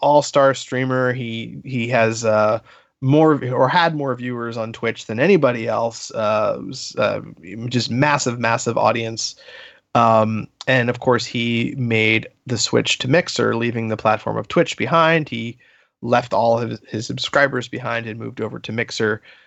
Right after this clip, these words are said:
um, signing some sort of deal with him. I have been reading reports, uh, that the deal was upwards of fifty million dollars,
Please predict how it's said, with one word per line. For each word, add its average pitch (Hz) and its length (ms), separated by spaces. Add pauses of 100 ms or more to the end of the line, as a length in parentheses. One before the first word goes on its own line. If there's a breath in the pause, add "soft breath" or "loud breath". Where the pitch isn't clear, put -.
(280 soft breath)
um, 110 520 (100)
signing 120 420
some 113 200
sort 117 200
of 110 120
deal 170 200
with 160 140
him. 143 400 (320 soft breath)
I 151 200
have 170 160
been 160 160
reading 151 300
reports, 131 760
uh, 113 300
that 110 220
the 117 100
deal 113 300
was 110 260
upwards 110 440
of 107 120
fifty 110 300
million 107 360
dollars, 123 580